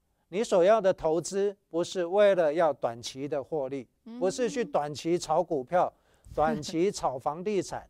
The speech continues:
Speaker 2: 是。
Speaker 1: 短期追求那样子的获利，而是看到一个长期的投资。当你看见一个长期投资的时候，你就不会每一天提心吊胆，
Speaker 2: 是。
Speaker 1: 看见股票上上下下，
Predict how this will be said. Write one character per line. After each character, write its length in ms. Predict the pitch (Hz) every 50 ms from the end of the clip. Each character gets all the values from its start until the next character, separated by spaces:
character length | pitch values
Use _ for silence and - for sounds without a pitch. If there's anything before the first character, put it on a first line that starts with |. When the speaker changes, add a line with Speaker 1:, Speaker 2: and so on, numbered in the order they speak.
| _ _
Speaker 2:
是。 380 | _ _ - - 247 240 240 226 185 - - _
Speaker 1:
短 260 | 180 165 170 170 170
期 280 | - - 196 196 226
追 360 | 190 - - 269 254 269 277 226
求 300 | - 196 156 160 175 175
那 80 | 180
样 240 | 185 185 175 165 156
子 160 | - - 143 120
的 100 | 135 127
获 240 | - - 147 139
利， 220 | 139 143 135 120 - _ _
而 140 | - 143 156
是 220 | 165 - 214 190
看 380 | - - - - 220 208 190 170
到 180 | 202 185 156 135
一 100 | 147 143
个 120 | 147 143
长 340 | 143 - - 143 123 135 160
期 280 | 160 - - 120 123 127
的 240 | 123 135 123 113 - _ _ _ _ _ _ _ _ _ _ _ _ _ _ _ _
投 220 | _ 123 120 127
资。 200 | 123 - - 135 139
当 200 | - 247 269 294
你 100 | 262 202
看 200 | - 233 247 240 220
见 180 | 240 226 214
一 40 | 202
个 100 | 180 190
长 240 | - - 170 180 185
期 140 | 156 185 180
投 220 | - 156 151 160
资 160 | - - 185
的 160 | 165 160 139
时 100 | 120 151
候， 220 | 147 151 156 131 - _ _ _ _ _
你 100 | - 156
就 140 | 143 202 196
不 400 | - _ _ _ _ - 170 165
会 180 | 160 208 196
每 260 | 180 165 139 139 147 160
一 40 |
天 240 | 156 165 170 170 170
提 240 | - - 147 143 156
心 300 | 147 - 180 165 165 160
吊 240 | - 175 151 123 110
胆， 200 | - - - - _ _ _ _
Speaker 2:
是。 240 | _ _ - 196 185
Speaker 1:
看 160 | 190 185 180
见 200 | 170 185 175 156
股 200 | - 135 120 117
票 220 | 143 175 165 151
上 220 | 147 - 180 160 151
上 220 | 139 160 143 147
下 220 | - 160 139 123
下， 260 | 120 - 147 123 107